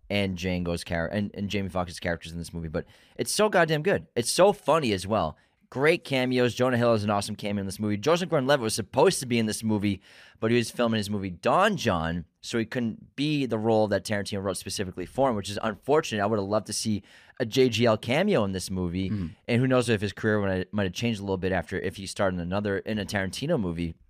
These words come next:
Speaker 1: But even someone like Don Johnson being in this movie is absurd. It's just great actors just kind of plucked from, not th-, thin air, but people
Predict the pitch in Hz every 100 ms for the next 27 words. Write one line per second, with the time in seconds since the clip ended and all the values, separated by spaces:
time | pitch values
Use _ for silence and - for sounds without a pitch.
0 | _ - - - _ _ - 175 196 180
1 | 190 175 127 165 165 147 110 143 226 240
2 | 143 117 98 - _ _ _ 208 196 170
3 | 123 143 139 110 101 90 - _ - 494
4 | 302 370 - 392 320 247 233 196 156 170
5 | 185 233 240 240 233 170 175 - 180 147
6 | 151 - - - 240 190 - 180 185 -
7 | 156 131 110 _ _ _ 208 190 - -
8 | 185 170 208 143 - 180 147 135